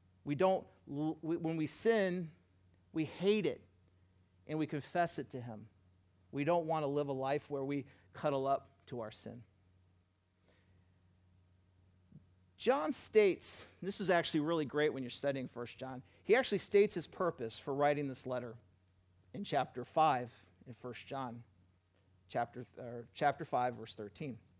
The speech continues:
He says, "I write these things to you who believe in the name of the Son of God,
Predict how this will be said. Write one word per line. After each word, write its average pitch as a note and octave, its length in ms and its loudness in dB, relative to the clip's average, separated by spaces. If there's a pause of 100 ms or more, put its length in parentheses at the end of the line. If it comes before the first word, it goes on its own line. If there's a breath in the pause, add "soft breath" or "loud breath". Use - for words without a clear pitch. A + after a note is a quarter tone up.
(500)
He E3 120 -6
says, E3 420 4 (500 loud breath)
"I D#3 80 8
write G3 320 8
these A#3 220 -2
things F#3+ 300 -2
to - 120 -8
you E3 380 0 (240)
who E3+ 80 2
believe D3 520 0 (460 soft breath)
in D3+ 120 -4
the D3 80 -2
name C#3+ 280 -2
of D3+ 80 0
the D3 80 -4
Son C3+ 240 -4
of D3 120 -8
God, A#2+ 340 -8